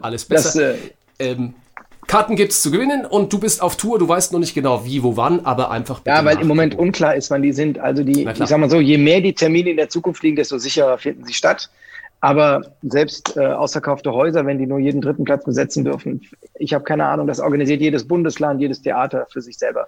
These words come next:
Speaker 1: Mensch, wir könnten quatschen, aber wir haben noch ein paar Fragen für dich parat. Mal gucken, was
Speaker 2: Ja,
Speaker 1: jetzt
Speaker 2: ich bin
Speaker 1: noch
Speaker 2: auf diese,
Speaker 1: rauskommt.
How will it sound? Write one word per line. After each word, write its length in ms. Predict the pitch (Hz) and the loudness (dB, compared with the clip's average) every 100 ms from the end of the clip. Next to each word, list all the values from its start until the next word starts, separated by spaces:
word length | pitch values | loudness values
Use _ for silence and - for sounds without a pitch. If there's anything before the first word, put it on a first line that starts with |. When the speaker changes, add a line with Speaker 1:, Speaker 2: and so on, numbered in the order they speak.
| - | -4
Speaker 1:
Mensch, 360 | 220 208 - | -4 -2 -4
wir 120 | 165 196 | -4 -2
könnten 260 | 220 226 | -2 -4
quatschen, 440 | - 226 - 262 240 | -4 -4 -4 -4 -2
aber 340 | 196 214 196 | -2 -2 -2
wir 120 | 190 | -2
haben 140 | 185 214 | -2 -4
noch 140 | 196 | -4
ein 80 | 185 | -4
paar 160 | 175 | -4
Fragen 340 | 185 185 233 240 | -4 -4 -4 -4
für 140 | 208 | -6
dich 160 | 185 - | -6 -4
parat. 500 | 147 127 143 151 - | -4 -2 -4 -6 -4
Mal 140 | 170 | -6
gucken, 380 | 165 202 202 185 | -4 -6 -4 -4
was 100 | 156 | 2
Speaker 2:
Ja, 60 | 220 | 4
Speaker 1:
jetzt 80 | 214 | 4
Speaker 2:
ich 60 | |
bin 100 | 233 | 4
Speaker 1:
noch 80 | 254 | 2
Speaker 2:
auf 60 | - | 4
diese, 320 | 208 190 185 | 4 4 4
Speaker 1:
rauskommt. 420 | - - - - | 2 -6 -8 -10